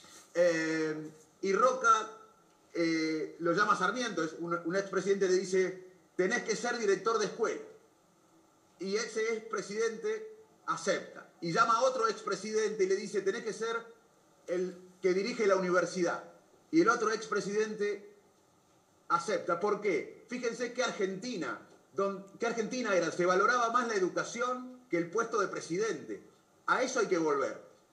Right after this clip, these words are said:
A dejar de lado los choferes, eh, las comodidades del poder y tener un sentido patriótico, porque si no la decadencia argentina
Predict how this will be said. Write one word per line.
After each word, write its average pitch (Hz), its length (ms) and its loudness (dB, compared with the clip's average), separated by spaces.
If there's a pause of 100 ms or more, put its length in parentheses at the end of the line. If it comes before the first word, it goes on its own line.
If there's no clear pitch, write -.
(140)
A 175 120 2
dejar 240 420 2
de 196 80 4
lado 214 240 4
los 156 140 2
choferes, 208 840 -2 (240)
eh, 151 360 -2
las 165 160 0
comodidades 175 560 2
del 170 140 2
poder 208 640 -4
y 160 80 -6
tener 196 200 0
un 247 80 -2
sentido 202 380 -2
patriótico, 156 640 0
porque 156 220 -6
si 190 160 -6
no 247 100 2
la 240 140 2
decadencia 196 540 -2
argentina 170 680 -6